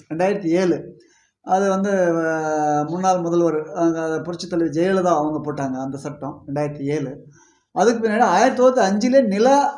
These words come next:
அ, தமிழ்நாடு நில ஆக்கிரமிப்பு சட்டம் ஆயிரத்தி தொள்ளாயிரத்தி அஞ்சு. ஆங்கிலேயர் காலத்திலே இருக்கு அந்த சட்டம்.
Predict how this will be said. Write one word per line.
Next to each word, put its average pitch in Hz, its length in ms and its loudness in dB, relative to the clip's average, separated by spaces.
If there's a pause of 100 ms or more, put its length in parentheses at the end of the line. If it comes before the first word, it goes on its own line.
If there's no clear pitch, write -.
(320)
அ, 190 100 2
தமிழ்நாடு 247 460 4
நில 208 240 2
ஆக்கிரமிப்பு 208 520 2
சட்டம் 143 360 -10 (160)
ஆயிரத்தி 185 300 -2
தொள்ளாயிரத்தி 180 200 0
அஞ்சு. 175 220 -2 (420)
ஆங்கிலேயர் 226 600 6
காலத்திலே 214 340 6
இருக்கு 170 220 2
அந்த 147 80 -6
சட்டம். 151 380 -8